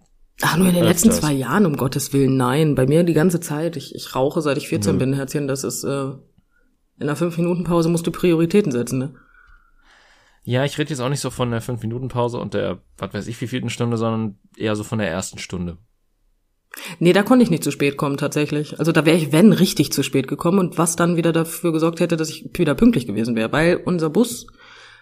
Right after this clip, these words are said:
Speaker 1: ähm, sagen wir's mal so, meine Schule lag direkt an einer Bushaltestelle und diese Bushaltestelle wurde von dem Bus, mit dem ich auch gefahren bin, der hat überwiegend die Schüler gebracht. Dieser Bus kam aber erst um zehn Minuten nach an.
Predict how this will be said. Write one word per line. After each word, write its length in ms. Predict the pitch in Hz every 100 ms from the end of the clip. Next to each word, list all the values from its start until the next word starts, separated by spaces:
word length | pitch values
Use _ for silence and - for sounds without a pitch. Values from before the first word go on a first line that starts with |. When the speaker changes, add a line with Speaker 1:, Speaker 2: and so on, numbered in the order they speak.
| _ -
Speaker 1:
ähm, 600 | 196 180 170 165 170 -
sagen 200 | 175 185
wir's 100 | 180
mal 80 | 160
so, 100 | 135
meine 180 | 131 165
Schule 540 | - 214 226 226 220 -
lag 500 | 160 170 170 160 196
direkt 300 | - - -
an 100 | 156
einer 160 | 151 147
Bushaltestelle 560 | 170 214 208 - 233
und 160 | 233 170
diese 140 | 180
Bushaltestelle 640 | 175 190 190 175 - 180 165
wurde 160 | 170
von 360 | 170 165 147 135
dem 460 | 143 160 170 165 -
Bus, 440 | 156 220 - - -
mit 200 | 151 -
dem 140 | 139
ich 100 | -
auch 180 | - -
gefahren 320 | 220 196 185
bin, 280 | 170 180 - _ _ _ _ _ _
der 140 | 160
hat 140 | 170 - -
überwiegend 500 | 214 220 160 156 151
die 80 | 147
Schüler 300 | - 139 101
gebracht. 480 | 98 - 69 - - _ - - - - -
Dieser 180 | 226 302
Bus 220 | 285 -
kam 240 | 214 196
aber 240 | 202 185 190
erst 260 | 185 196
um 160 | - 175
zehn 260 | - 208 208
Minuten 400 | 190 180 170 170
nach 260 | 156 165
an. 360 | - 147 135